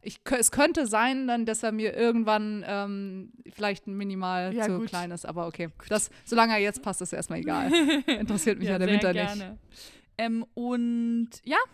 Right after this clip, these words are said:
Speaker 2: das ist eigentlich so, <laughs> das wollte ich eigentlich noch erzählen. Ansonsten hatten wir ja beide, also ich find's immer
Speaker 1: Ich hab noch eine
Speaker 2: Ja,
Speaker 1: Frage.
Speaker 2: erzähl.
Speaker 1: Was glaubst du,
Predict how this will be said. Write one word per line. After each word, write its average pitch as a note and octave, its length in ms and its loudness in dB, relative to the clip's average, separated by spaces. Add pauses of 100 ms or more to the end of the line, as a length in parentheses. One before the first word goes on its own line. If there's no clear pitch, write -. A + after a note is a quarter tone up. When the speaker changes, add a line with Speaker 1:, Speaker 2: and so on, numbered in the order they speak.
(200)
Speaker 2:
das A3+ 200 -8
ist A#3 100 -12
eigentlich B3 480 -4
so, B3 360 -2
<laughs> C#4 80 -20
das D4+ 160 0
wollte C#4 180 0
ich C#4+ 140 -2
eigentlich B3 140 0
noch C4+ 100 -6
erzählen. C4 400 -4 (300)
Ansonsten C#4 360 -4
hatten C#4 180 -6
wir A#3 100 -2
ja G#3+ 120 0
beide, A#3 400 -6
also G3 300 -4
ich - 120 -16
find's D4+ 140 -14
immer B3 180 -8 (240)
Speaker 1:
Ich B3+ 180 -6
hab B3+ 140 -4
noch A3 60 -6
eine G3+ 120 -10 (100)
Speaker 2:
Ja, A#3 140 2
Speaker 1:
Frage. G3 260 -6 (140)
Speaker 2:
erzähl. G3+ 300 -8 (300)
Speaker 1:
Was A3+ 320 -2
glaubst C4+ 340 -4
du, G#3+ 220 -6